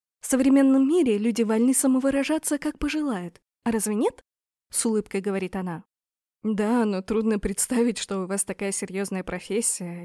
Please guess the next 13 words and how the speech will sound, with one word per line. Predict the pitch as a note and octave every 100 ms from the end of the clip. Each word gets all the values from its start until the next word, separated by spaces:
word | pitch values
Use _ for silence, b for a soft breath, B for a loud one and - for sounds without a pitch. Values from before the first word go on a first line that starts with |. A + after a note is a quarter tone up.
| F3+
Я | F#3+
подумал, | G3+ G3 A#3 A3+ G3+ F#3+
что | - F#3+ F#3
у |
вас | F#3+ A3+
с | -
мистером | A3 - F#3+ F3+
Дарси». | F#3 C4 - A3 - _ _ _ _ _ _ -
«Что?» | - - E4 G3 - _ _ _ _ _ _ _ _ -
«Ну, | A3 A3+ G#3+ G3 F3 - _ _ -
это... | F#3 E3+ F3 F3+ _ _ _ _ _ -
в | A3+
общем, | G#3+ - F#3+ F3+